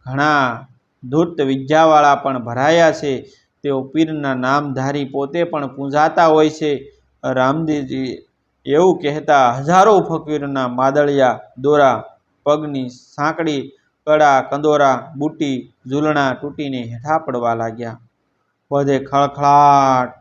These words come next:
અને ખળભળાટ મચી ગયો. પીરોએ છેલ્લો બનાવ જોવાથી તેમનું અભિમાન ઓગળી ગયું અને "વાહ, વાહ,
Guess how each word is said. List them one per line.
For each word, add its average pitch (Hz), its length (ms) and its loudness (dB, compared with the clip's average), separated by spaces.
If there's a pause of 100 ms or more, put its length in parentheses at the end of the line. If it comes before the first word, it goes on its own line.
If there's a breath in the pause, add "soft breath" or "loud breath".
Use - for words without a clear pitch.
(100)
અને 120 140 -12
ખળભળાટ 127 720 -2
મચી 120 320 -12
ગયો. 117 340 -8 (420 soft breath)
પીરોએ 151 400 0
છેલ્લો 160 360 0
બનાવ 143 580 2 (440)
જોવાથી 143 440 0
તેમનું 139 380 -6
અભિમાન 135 520 -2
ઓગળી 139 360 -2
ગયું 185 520 2 (260)
અને 127 180 -8
"વાહ, 131 720 0
વાહ, 127 360 0